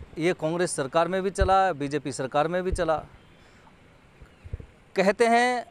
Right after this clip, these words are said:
और जो जानकारी मिल पाई है कि इन दो पर्वतों पर खनन कार्य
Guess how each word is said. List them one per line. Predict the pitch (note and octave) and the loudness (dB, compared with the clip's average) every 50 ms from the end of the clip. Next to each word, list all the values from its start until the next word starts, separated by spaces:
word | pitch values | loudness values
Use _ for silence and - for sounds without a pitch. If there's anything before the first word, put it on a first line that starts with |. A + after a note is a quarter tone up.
| - - | -6 -2
और | G3+ F#3 E3 | -2 2 2
जो | F#3+ F#3+ | 2 4
जानकारी | D#3 E3 E3 F3 E3+ G3+ A3 A3 | 4 2 2 4 4 2 2 2
मिल | A3 A3 | 0 0
पाई | G#3 - G3+ G3+ | 0 2 2 4
है | A3 A3 A#3 A3 | 4 4 4 2
कि | - - A3 A#3 A#3+ A#3+ B3 B3 - - - - - - - G3+ | 0 -2 -4 -2 0 0 -2 -4 -6 -10 -16 -20 -20 -8 -4 -2
इन | G#3+ A#3 B3 B3 | -2 0 -2 -2
दो | F#3 E3 G3 A3 | 2 2 2 2
पर्वतों | - - F#3 E3+ E3 F#3 E3+ G#3+ G#3+ G3+ | 4 2 2 2 2 2 2 0 0 0
पर | - G3+ G3 G3+ G3+ G#3+ G#3 - - - - - - | 2 2 2 2 0 -2 -6 -10 -16 -20 -20 -20 -8
खनन | - F3+ F3+ A3 A#3+ A#3+ A3+ | -4 -2 0 0 0 0 -4
कार्य | - - F#3 F3 F3 F3 G3+ G#3 A3 G#3+ - | -2 0 0 2 2 2 2 2 2 2 -2